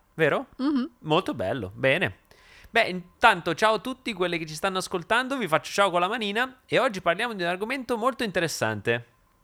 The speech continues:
Speaker 2: Dai, vediamo se lo sai.
Speaker 1: No, d-, d-, introducilo tu. Cioè, lo so, <laughs> però mi piace che lo dica tu.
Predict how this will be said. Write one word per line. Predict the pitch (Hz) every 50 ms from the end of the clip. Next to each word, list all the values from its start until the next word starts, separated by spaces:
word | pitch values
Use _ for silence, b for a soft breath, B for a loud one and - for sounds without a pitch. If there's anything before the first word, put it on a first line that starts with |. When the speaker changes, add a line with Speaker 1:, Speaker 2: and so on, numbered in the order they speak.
| _ _
Speaker 2:
Dai, | - 240 262 214 196
vediamo | 196 202 214 220 202 185 180
se | 208 - 202
lo | - 196
sai. | - - - - 294 - _ -
Speaker 1:
No, | - 143 131 110 107
d-, | 110 123 - - 120
d-, | 117
introducilo | 120 123 120 123 135 170 180 - - 147
tu. | - 117
Cioè, | 101 - 151
lo | 143 170 302
so, | - - - 123 131 147 - -
<laughs> | - -
però | - 143 139 156 165 - - -
mi | - 123 123
piace | 127 143 139 139 - - -
che | - 127
lo | 120 120 120
dica | 107 98 - - - - 107 - 113
tu. | 101 -